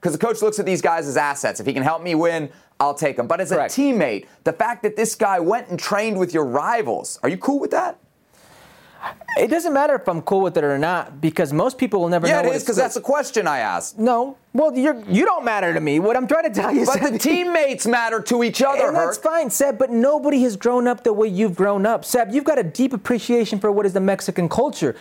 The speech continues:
Speaker 2: If I questioned your identity right now, what would you say?
Speaker 1: No, no, no. I'm questioning your loyalty to the team.
Speaker 2: If
Speaker 1: That's what I'm questioning. Your
Speaker 2: somebody at
Speaker 1: loyalty to the
Speaker 2: E S P N
Speaker 1: team.
Speaker 2: questioned your loyalty,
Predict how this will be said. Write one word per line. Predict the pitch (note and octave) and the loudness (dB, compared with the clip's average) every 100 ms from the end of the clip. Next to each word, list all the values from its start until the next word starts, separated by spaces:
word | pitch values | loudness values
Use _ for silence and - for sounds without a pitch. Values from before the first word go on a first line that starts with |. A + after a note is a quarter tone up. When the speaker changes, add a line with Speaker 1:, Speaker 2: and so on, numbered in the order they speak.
| - - | -8 0
Speaker 2:
If | G#3+ G#3+ | 0 2
I | C#4 | -2
questioned | D4+ C#4+ C#4 - A3 | 2 0 0 0 0
your | A3+ A3+ | 2 2
identity | F#3+ G#3 A#3+ G#3 | 2 0 2 2
right | D3+ F3 B3 G#3 | 2 2 0 0
now, | G3 C#4+ A3 A#3 - - - | 0 2 0 -2 -8 -6 0
what | B3 | 2
would | G3+ | 2
you | A#3+ | 2
say? | E4+ | 2
Speaker 1:
No, | G3+ | 2
no, | A3+ | 0
no. | A#3 C4 G#3 - - | 0 0 0 -4 -2
I'm | G#3 A#3 | -2 0
questioning | C#4+ - B3 B3 | -2 0 0 2
your | A#3 | 2
loyalty | G#3+ A3+ A3+ A3 G#3+ | 2 2 0 0 0
to | G#3+ G3+ | 0 0
the | G3+ | 0
team. | - G#3+ F#3+ D3 F2+ | 0 0 2 0 0
Speaker 2:
If | C#4+ | 0
Speaker 1:
That's | - F4+ | 2 0
what | G4+ | 0
I'm | |
questioning. | F#4+ E4 D#4 | 2 2 2
Your | G3 | 2
Speaker 2:
somebody | C#4 | 2
at | D4+ | 2
Speaker 1:
loyalty | B3+ A#3+ C4+ | 0 0 2
to | C#4 | 2
the | |
Speaker 2:
E | |
S | C#4 | 2
P | |
N | B3 | 0
Speaker 1:
team. | - A#3+ | 0 0
Speaker 2:
questioned | A#3 G#3+ G3 C4 | 2 0 0 2
your | C4 B3 | 2 2
loyalty, | A3+ A#3 A#3+ A3+ A3 F3 A2 | 2 4 4 2 0 -2 -2